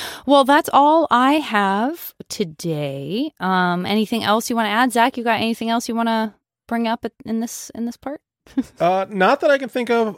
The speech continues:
Speaker 2: Honestly, like I've already said multiple times, I'm really excited to get into the case against Robert and Christian. I think it's going to be really interested because, uh, again, as I've said n-, numerous times in this same episode, I want to see what was presented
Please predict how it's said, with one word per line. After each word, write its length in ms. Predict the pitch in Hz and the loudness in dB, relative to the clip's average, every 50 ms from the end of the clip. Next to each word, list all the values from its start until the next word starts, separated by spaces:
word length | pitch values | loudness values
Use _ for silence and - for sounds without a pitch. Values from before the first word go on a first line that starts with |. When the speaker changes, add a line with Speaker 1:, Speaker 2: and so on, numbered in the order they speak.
| _ | _
Speaker 2:
Honestly, 400 | - 165 170 180 202 185 - 214 | -4 0 0 0 0 2 2 2
like 200 | 202 165 156 151 | 4 4 4 2
I've 100 | 151 135 | 2 2
already 240 | 139 151 165 165 160 | 2 2 2 2 0
said 220 | 147 - 185 165 156 | -2 -2 -2 -2 2
multiple 340 | 156 151 151 151 - 165 151 | 2 2 2 2 0 -6 -6
times, 380 | - 147 143 139 139 131 123 | -4 -2 -2 -2 -2 -4 -2
I'm 220 | 113 123 131 135 135 | 0 0 0 2 2
really 260 | 139 143 147 143 139 | 2 4 4 4 4
excited 340 | 135 - - 131 117 120 117 | 0 0 0 2 2 2 0
to 80 | - | -4
get 220 | 120 117 117 - - | -2 -2 -2 -2 -2
into 400 | - 127 143 156 143 - 175 156 | 0 0 2 2 2 2 0 0
the 80 | 143 | 0
case 340 | 139 - - 135 127 120 - | 0 -2 0 0 0 0 -2
against 320 | - 117 120 117 110 - - | -4 -2 0 -2 -2 0 2
Robert 280 | 120 107 110 113 107 | 2 4 4 2 0
and 100 | - 113 | 0 0
Christian. 380 | - 113 104 - - - 104 92 | 0 0 0 0 0 -2 -2 -2
I 120 | 87 92 | -2 -4
think 300 | 92 - 113 110 98 - | -4 -2 -4 -4 -4 -6
it's 260 | - - 101 - - | -6 -8 -6 -6 -8
going 180 | - - 110 107 | -4 -2 -2 0
to 60 | 101 | 0
be 80 | 110 107 | 0 -2
really 340 | 98 101 113 117 117 117 87 | 0 4 4 4 4 4 4
interested 460 | 104 110 - - 117 - 127 117 110 | 2 0 0 -2 -2 0 0 0 2
because, 340 | 107 101 - 113 95 - - | 0 -2 -2 -2 -2 -2 -6
uh, 180 | - 101 104 101 - - | -6 -4 -6 -6 -4 -6
again, 400 | 117 107 104 123 123 123 127 131 | -6 -2 0 2 2 2 2 0
as 260 | - - 107 107 101 | 0 -2 -2 0 0
I've 180 | 110 104 101 | -2 -4 -4
said 240 | - - 127 113 110 | -4 -2 -2 -2 -2
n-, 140 | 107 110 - _ | -2 -8 -10 _
numerous 400 | - 131 143 175 185 170 165 151 | -6 0 2 4 6 6 4 4
times 300 | - 165 139 131 127 123 | 4 2 2 2 2 -2
in 200 | - 151 185 202 | 0 0 2 4
this 140 | 185 165 - | 4 2 2
same 260 | - - 160 151 135 | 0 0 0 2 2
episode, 500 | 139 139 135 139 - - 143 135 127 123 - - - | 0 0 -2 -2 -2 0 2 2 2 0 -2 -8 0
I 360 | 131 135 151 165 165 165 170 | 2 4 6 6 6 4 2
want 320 | 165 156 147 147 147 139 - | 2 2 2 2 2 2 0
to 100 | 143 131 | -8 -10
see 320 | - - - 131 131 131 | -8 -6 -4 -4 -2 -2
what 260 | 123 117 120 127 107 | 2 4 4 4 4
was 160 | 113 113 113 | 2 0 0
presented 680 | - _ - 123 107 - 101 95 - - 101 98 98 | 0 _ -2 -2 0 0 -2 0 0 0 -2 -2 -4